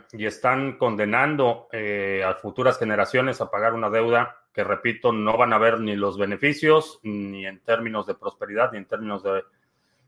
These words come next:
libertades civiles. Eh, lo que está diciendo Mario Draghi es que la deuda, eh, actual es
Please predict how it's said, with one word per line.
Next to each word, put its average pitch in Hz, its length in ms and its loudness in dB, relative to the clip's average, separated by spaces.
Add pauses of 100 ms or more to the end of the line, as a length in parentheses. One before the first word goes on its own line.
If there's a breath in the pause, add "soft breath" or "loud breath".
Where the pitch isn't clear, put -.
libertades 107 500 2
civiles. 143 560 0
Eh, 101 420 2
lo 110 240 0
que 107 100 -4
está 127 260 2
diciendo 131 460 2
Mario 120 260 4
Draghi 131 380 2
es - 180 -2
que 107 220 -2
la 98 160 2
deuda, 127 640 2 (280)
eh, 98 400 -10
actual 127 640 2 (180)
es - 600 -8